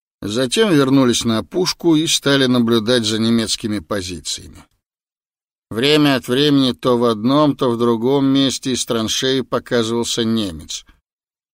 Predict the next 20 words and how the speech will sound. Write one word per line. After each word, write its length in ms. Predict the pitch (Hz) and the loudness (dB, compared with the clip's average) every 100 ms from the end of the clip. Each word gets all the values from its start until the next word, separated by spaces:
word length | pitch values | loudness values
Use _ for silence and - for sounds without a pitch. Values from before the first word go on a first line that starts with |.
| _ _ _ | _ _ _
Он 160 | 135 160 | 0 0
отходил 600 | 151 - 160 165 180 170 | -2 -2 -2 0 0 0
на 140 | 135 | 0
два-три 460 | 120 120 104 110 107 | 0 0 0 -2 -2
метра 380 | 110 98 101 98 | -2 -4 -6 -8
от 120 | - | -8
траншеи 640 | 98 95 - - 175 175 | -10 -8 -6 -4 -2 0
и 60 | 147 | -2
справлял 580 | - 120 110 113 143 | -6 -4 -2 0 2
нужду. 580 | 151 147 113 95 101 95 - _ _ _ _ _ _ | 2 0 -2 -6 -8 -8 -12 _ _ _ _ _ _
Как 240 | - 113 - | -10 -8 -4
правило, 440 | 135 156 180 156 | 0 2 2 0
при 200 | 120 135 | 0 -2
этом 260 | 135 127 123 | -2 0 -2
из 120 | 113 | -2
траншеи 540 | 113 113 104 - 170 | -4 -4 -4 -2 0
за 200 | 151 123 | 0 0
ним 200 | 113 131 | 0 0
кто-то 320 | 139 143 127 135 | -2 -4 -4 -2
наблюдал. 720 | 139 135 143 113 104 92 | -2 0 -2 0 -2 -2